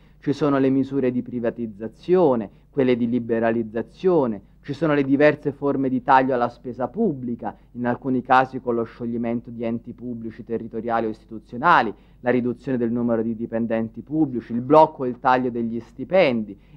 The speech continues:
e la riduzione della produzione pubblica di beni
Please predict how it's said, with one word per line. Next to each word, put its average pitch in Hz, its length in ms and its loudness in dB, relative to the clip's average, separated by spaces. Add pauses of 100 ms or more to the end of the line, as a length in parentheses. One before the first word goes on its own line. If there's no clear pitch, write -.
e 240 180 10
la 185 120 8
riduzione 139 720 0
della 117 240 2
produzione 123 560 -6
pubblica 104 500 -6
di 135 140 0
beni 98 440 -6